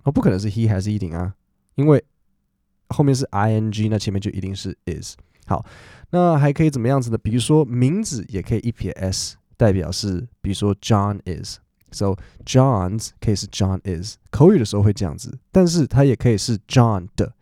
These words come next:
那这时候就注意，你不要把两个搞混。John's book不可能是John is book，一定是John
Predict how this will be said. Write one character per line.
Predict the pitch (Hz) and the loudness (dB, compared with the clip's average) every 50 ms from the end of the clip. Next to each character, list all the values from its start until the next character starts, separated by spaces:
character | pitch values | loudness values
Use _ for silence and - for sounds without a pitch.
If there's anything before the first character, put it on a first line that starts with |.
| _ - - - - | _ -20 -20 -8 -4
那 | - 202 | -2 2
这 | 233 | 4
时 | 226 208 | 4 4
候 | 196 | 4
就 | 170 165 | 2 0
注 | 156 - - 151 | -2 0 0 0
意， | 127 | 0
你 | 113 104 | 0 0
不 | 107 | 0
要 | 147 | 0
把 | 156 143 | 2 2
两 | 120 120 98 92 | 0 0 -2 -4
个 | 98 - | -6 -8
搞 | - 85 - - | -8 -8 -8 -4
混。 | - - 110 - - - - - - - | -2 -2 -2 -2 -4 -18 -20 -20 -12 -2
John's | - 139 135 135 143 143 143 - - _ - | 2 2 4 4 2 0 -2 -4 -6 _ 0
book | - 113 - - - - - - - | 0 0 0 -2 -10 -18 -18 -6 -2
不 | - - | -2 0
可 | - - | 0 0
能 | 101 95 | -2 -2
是 | 98 113 | -4 -8
John | - - - 107 107 110 110 | -6 -2 -2 0 0 0 -2
is | - 95 92 95 - - - | -4 -4 -6 -6 -6 -8 -6
book， | - - - - - - _ _ _ _ _ _ _ _ - | -6 -6 -8 -12 -20 -20 _ _ _ _ _ _ _ _ 2
一 | 127 135 | 2 4
定 | 147 147 135 | 4 2 0
是 | 139 135 | -2 -4
John | 120 - - 131 123 117 107 95 | -4 -2 2 2 4 4 2 -2